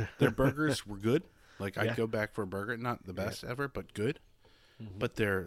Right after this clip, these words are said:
Speaker 2: their sweet potato fries were killer.
Speaker 1: They were. They were, like, top of the line sweet potato fries.
Speaker 2: Yeah, like, the, yeah. y-, If, when I order sweet potato fries, that's what I want them to be.
Speaker 1: Yeah.
Speaker 2: That's what I'm hoping for every time. <laughs> Like,
Speaker 1: Yeah,
Speaker 2: and they,
Speaker 1: right.
Speaker 2: it usually falls short.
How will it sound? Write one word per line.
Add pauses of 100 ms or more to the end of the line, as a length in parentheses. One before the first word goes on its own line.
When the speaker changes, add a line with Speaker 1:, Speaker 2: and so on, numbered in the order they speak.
Speaker 2:
their
sweet
potato
fries
were
killer. (720)
Speaker 1:
They
were. (120)
They
were,
like,
top
of
the
line
sweet
potato
fries. (100)
Speaker 2:
Yeah,
like, (160)
the,
yeah. (100)
y-,
If,
when
I (100)
order
sweet
potato
fries,
that's
what
I
want
them
to
be. (880)
Speaker 1:
Yeah.
Speaker 2:
That's
what
I'm
hoping
for
every
time. (260)
<laughs> (140)
Like,
Speaker 1:
Yeah,
Speaker 2:
and
they,
Speaker 1:
right.
Speaker 2:
it
usually
falls
short.